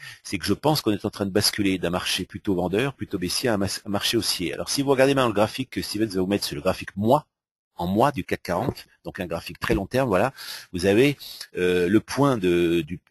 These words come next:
du re-, du, du point haut du départ de la crise, je parle pas de la crise de deux mille, mais je parle le point haut de,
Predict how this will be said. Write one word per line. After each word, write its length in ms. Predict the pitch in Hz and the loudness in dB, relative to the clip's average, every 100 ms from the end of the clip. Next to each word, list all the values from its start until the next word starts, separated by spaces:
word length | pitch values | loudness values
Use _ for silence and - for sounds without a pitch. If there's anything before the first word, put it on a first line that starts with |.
| _ - | _ -8
du 120 | 87 | -4
re-, 380 | 92 90 78 71 | -2 -4 -8 -14
du, 320 | 90 82 78 | -10 -8 -8
du 100 | 85 | -10
point 260 | - 120 - | -2 0 4
haut 120 | 135 | 2
du 140 | 120 82 | 2 2
départ 360 | 139 - 135 | 2 6 4
de 60 | 101 | 4
la 100 | 92 | 2
crise, 440 | - 156 175 - - | 2 0 0 -4 -4
je 60 | |
parle 140 | 92 87 | -2 2
pas 100 | 113 | 0
de 60 | |
la 60 | 95 | 0
crise 160 | 98 | -2
de 40 | 90 | -2
deux 120 | 95 | 0
mille, 180 | 95 76 | 0 0
mais 80 | 76 | -2
je 100 | - | 0
parle 160 | 104 | 0
le 80 | 90 | 0
point 240 | - 113 | -2 2
haut 140 | 110 98 | 4 4
de, 260 | 76 71 | 0 -6